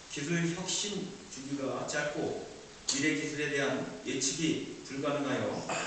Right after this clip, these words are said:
이를 해결하기 위해서는 국제 경쟁력을 갖춘 신규 방사광 가속기 건립이 절실한 시점입니다. 충북에는 반도체, 의약품, 의료기기,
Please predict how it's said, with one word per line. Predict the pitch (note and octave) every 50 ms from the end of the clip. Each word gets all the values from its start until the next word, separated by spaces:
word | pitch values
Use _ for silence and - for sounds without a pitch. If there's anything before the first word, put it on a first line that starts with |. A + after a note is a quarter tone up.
| - - -
이를 | C3 - D#3 D#3 D3+ - -
해결하기 | F3+ F#3 F#3 F#3 F3 F3 E3 E3 D#3+ D#3 D3 B2+ - B2
위해서는 | B2+ C#3+ C#3+ C#3+ C#3 C3+ C3 A#2 A#2 A2+ - - - - - - - - -
국제 | C#3+ C#3+ - - E3+ E3 D#3+ D#3+ - - -
경쟁력을 | B2 B2+ C#3 D3 D#3+ D#3+ D#3+ D#3 D3+ D3 C#3
갖춘 | C#3+ C3+ B2+ - - A#2 A2+ B2 - - - - - - - - -
신규 | - F#3+ F#3+ F#3+ F#3 F3+ - - - - - - - - - -
방사광 | - D3 D3+ C#3+ C#3+ D3 D3 D#3 D#3 D#3+ D#3+ D#3 - - -
가속기 | A#2+ - C#3+ C#3 C#3 C#3 - C#3
건립이 | C3+ C3 C3 B2+ B2 B2 D3 D#3 E3+ - - - - - - -
절실한 | - A#2+ B2 B2 B2 - C#3 C#3+ C#3+ C#3+ C#3+ - - -
시점입니다. | - - - - - C#3+ C3 B2+ A#2+ A2 G#2+ G2+ G2 F#2 E2+ E2+ - - - - - - - - - - - - - - - - - - - - -
충북에는 | - - F#3+ F#3+ F#3 F3+ F3+ F#3 E3+ D3+ - - - - - - - - - - -
반도체, | - D#3 E3 E3+ F3 E3 E3+ - D#3 B2+ - - - - - - - - - - - A#2+
의약품, | C3+ C#3+ C#3+ C#3 C3+ C3 B2 A#2+ B2 C#3+ D#3 - - - - - - B2
의료기기, | B2 C3+ C#3 C#3 C3+ C3 B2 A#2 C3+ C#3+ - - -